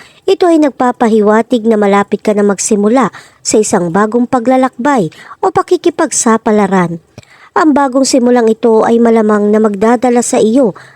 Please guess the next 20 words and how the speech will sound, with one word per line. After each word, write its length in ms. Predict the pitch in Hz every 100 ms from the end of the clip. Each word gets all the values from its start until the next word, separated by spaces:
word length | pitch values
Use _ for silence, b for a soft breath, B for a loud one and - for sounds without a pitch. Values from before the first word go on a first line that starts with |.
| _
na 160 | 294
magandang 560 | 262 226 240 233 262 208
kapalaran. 800 | - 185 190 185 214 220 180 156 - b b b b -
Ngunit 400 | 262 277 277 262
mangangailangan 800 | 247 240 233 208 208 220 226 208
din 240 | 220 220
ito 160 | 202 240
ng 160 | 214 190
pagsusumikap. 1040 | 185 240 208 - 196 175 175 175 - 170 - _ b b b b -
Ang 160 | 311
hilaw 160 | 294 277 269
na 80 | 254
bigas 400 | 214 240 226 240
ay 40 |
sumisimbolo 720 | - 220 220 214 233 226 214 214
sa 160 | 226
potensyal 800 | 220 214 208 190 190 - 202 165 b b b -
para 160 | 247 247
sa 160 | -
tagumpay, 800 | 247 254 220 247 233 294 233 156